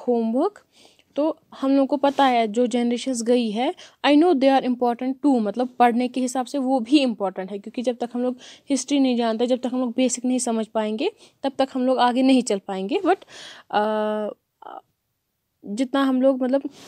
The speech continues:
अभी जो, अ, फिफ्थ जनरेशन है, आप इसके बारे में थोड़ा सा सर्च करेंगे, इसके बारे में थोड़ी सी नॉलेज गेन करेंगे, आप इंटरनेट से करें या कहीं और से, किसी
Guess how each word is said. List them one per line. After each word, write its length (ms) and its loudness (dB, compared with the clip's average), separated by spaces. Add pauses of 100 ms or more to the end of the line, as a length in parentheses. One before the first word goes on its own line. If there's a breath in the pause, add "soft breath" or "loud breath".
(120)
अभी 160 0
जो, 160 2
अ, 460 0
फिफ्थ 340 -2
जनरेशन 480 -2
है, 120 -2 (520)
आप 140 -2
इसके 220 -4
बारे 240 2
में 120 -4
थोड़ा 220 -2
सा 160 -6
सर्च 260 -4
करेंगे, 300 -2
इसके 220 -4
बारे 200 0
में 120 -4
थोड़ी 240 -6
सी 200 -8 (400 loud breath)
नॉलेज 360 0
गेन 240 -2
करेंगे, 380 -4
आप 180 -4
इंटरनेट 340 -4
से 120 -6
करें 220 -4
या 100 -2
कहीं 260 -2
और 200 2
से, 160 -8
किसी 360 -8